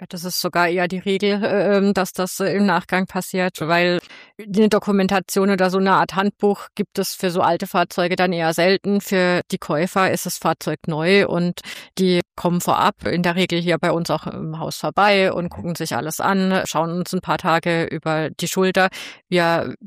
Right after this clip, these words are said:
gehen auch in der Regel gerade am Anfang dann ein, zwei, drei Tage mal mit hin. Aber in ein, zwei, drei Tagen kann man natürlich auch nicht alles lernen, was wissenswert ist über die Fahrzeuge. Und, äh, wir hatten jetzt grad die Fahrzeuge, die vor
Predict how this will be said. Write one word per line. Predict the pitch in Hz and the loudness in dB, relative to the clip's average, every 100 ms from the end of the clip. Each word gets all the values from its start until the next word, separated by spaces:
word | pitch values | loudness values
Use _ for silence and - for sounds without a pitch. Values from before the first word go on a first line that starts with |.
| - | 0
gehen | 185 180 | 2 4
auch | 175 175 | 2 0
in | - | 0
der | 170 170 | -2 0
Regel | 170 170 165 | -2 -2 -6
gerade | - 175 156 | -2 -2 0
am | 160 | 0
Anfang | 170 190 196 175 | 0 0 0 0
dann | 175 170 175 | 0 -2 0
ein, | 175 180 | 0 0
zwei, | - | -2
drei | 156 - 165 | -2 0 0
Tage | 180 165 170 | 2 0 0
mal | 165 160 139 | -2 -2 -4
mit | 160 160 | -6 -2
hin. | 190 202 208 - - - | 2 4 2 -4 -14 -6
Aber | - 180 180 | -2 2 2
in | - 175 175 | 4 0 0
ein, | 175 180 | -2 -2
zwei, | - 170 | 2 2
drei | - 143 175 | 2 2 2
Tagen | 180 165 175 | 2 0 -2
kann | - 170 | -4 -2
man | 170 | 0
natürlich | 165 - 180 175 185 | -2 -2 -2 -2 0
auch | 170 | 2
nicht | 185 - - | 2 0 0
alles | 170 180 - | 0 0 0
lernen, | - 170 175 | 0 2 2
was | 170 - | 2 2
wissenswert | 208 208 196 - 147 - | 2 2 2 2 0 0
ist | - | -4
über | 156 165 156 | -2 -2 -2
die | 156 | -4
Fahrzeuge. | 170 151 - 151 147 151 135 | -2 -4 -2 -4 -2 -4 -4
Und, | 151 147 | -4 -2
äh, | 151 151 - - - | -4 -4 -10 -14 -6
wir | - | -2
hatten | 165 | 0
jetzt | 160 - | -2 -4
grad | - 247 359 - | 0 0 0 -2
die | 180 | 0
Fahrzeuge, | 175 165 165 160 156 | 0 0 0 0 0
die | 165 | -2
vor | - 160 160 | -2 0 0